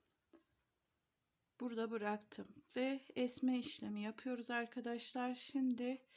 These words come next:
bakın burası orta yeri, üç tane şu şekilde şey var. Doldurmuştuk. Burun kısmında bu üç modelimizi şimdi esme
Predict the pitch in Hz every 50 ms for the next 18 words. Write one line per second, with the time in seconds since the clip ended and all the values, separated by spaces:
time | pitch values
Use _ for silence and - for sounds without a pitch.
0 | - - - - - - - - _ _ _ _ - - 233 233 - - 214 220
1 | 214 233 233 247 247 247 - 262 226 233 240 247 254 - - 269 254 240 226 220
2 | 226 247 269 262 - - - - - 269 262 247 - _ - - - - - -
3 | - _ - - 240 220 214 214 214 220 247 269 269 - - _ _ _ _ _
4 | _ _ _ _ _ _ _ _ _ _ _ _ _ _ _ _ - - - 262
5 | 247 - - 226 208 - - 214 202 202 202 220 240 247 247 - - - - 233
6 | 220 202 196 196 220 262 - - - - - - _ _ _ _ _ _ _ _
7 | _ _ _ _ _ _ _ _ _ _ _ _ _ _ _ _ _ - - 226
8 | 220 220 220 208 220 220 220 226 226 226 226 - - - - 233 247 247 - -
9 | - _ _ _ _ _ - 240 247 262 269 269 269 - - 226 214 - - -
10 | 202 196 202 202 202 214 240 254 240 240 - - 254 247 - - - - 269 -
11 | - - - - 240 240 240 226 233 226 214 196 196 196 190 185 190 233 247 247
12 | - - 262 247 233 220 233 247 - - 254 247 240 - - 233 233 240 220 -